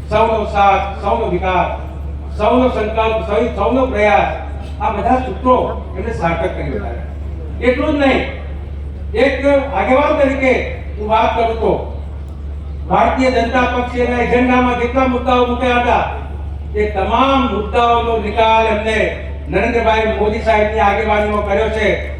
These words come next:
એટલે એ પાર્ટી કે જે એજન્ડામાં મુદ્દા મૂકે એ મુદ્દા પ્રમાણે કામ કરે એવી પાર્ટીમાં આપણે જોડાવું જ જોઈએ અને એના હોતા રીતે આ બધાને મારી સાથે જોડ્યા છે. ચોક્કસ ચોવીસ કલાક રાત દિન કામ કરીને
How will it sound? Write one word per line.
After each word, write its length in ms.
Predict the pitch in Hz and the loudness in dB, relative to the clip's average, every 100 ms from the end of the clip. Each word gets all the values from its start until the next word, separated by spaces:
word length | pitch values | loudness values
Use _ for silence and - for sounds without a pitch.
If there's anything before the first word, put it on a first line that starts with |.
| - | -6
એટલે 160 | 190 220 | -4 -2
એ 400 | 202 233 302 269 | 0 2 2 2
પાર્ટી 440 | 269 269 269 247 - - - | 2 2 2 2 0 -6 -6
કે 120 | 247 240 | 0 2
જે 160 | 240 | 4
એજન્ડામાં 540 | 226 269 277 311 302 269 | 4 4 4 4 4 2
મુદ્દા 300 | 262 262 254 | 2 2 2
મૂકે 280 | 240 233 226 185 - - - 254 | 2 0 0 -2 -6 -8 -6 2
એ 220 | 302 269 | 4 4
મુદ્દા 240 | 269 262 | 2 2
પ્રમાણે 340 | 254 247 247 240 | 2 0 0 0
કામ 400 | 226 254 262 247 | 2 4 4 2
કરે 260 | 233 190 - - - | 0 -2 -4 -10 -6
એવી 180 | 208 240 | -6 -2
પાર્ટીમાં 520 | 220 208 214 226 214 | 2 2 2 0 0
આપણે 180 | 202 202 | 0 -2
જોડાવું 380 | 185 262 254 254 | 2 4 4 2
જ 120 | 240 | -4
જોઈએ 260 | 226 202 170 - - | -4 -4 -6 -10 -12
અને 140 | 196 208 | -10 -6
એના 260 | 202 226 220 - - | -2 -2 -2 -8 -8
હોતા 240 | 185 240 247 | -6 0 0
રીતે 220 | 226 214 | 0 -2
આ 220 | 214 202 | -2 -2
બધાને 300 | 180 202 208 180 - - - | 0 0 0 -2 -6 -10 -2
મારી 220 | 175 196 196 | 0 0 2
સાથે 200 | 196 185 | 0 2
જોડ્યા 420 | 170 214 214 208 | 2 2 4 2
છે. 340 | 202 - - - - | -2 -4 -8 -8 0
ચોક્કસ 480 | 208 214 254 254 - | 0 2 4 4 2
ચોવીસ 360 | 208 214 254 - | 0 0 0 -2
કલાક 540 | 226 247 233 - - - | 0 2 2 0 -2 2
રાત 320 | 233 233 220 | 2 2 0
દિન 280 | 277 226 - - - - - - - | 2 2 0 -8 -10 -12 -12 -12 -4
કામ 280 | - 220 226 | 0 2 0
કરીને 540 | 220 226 220 165 - | -2 -4 -2 -4 -4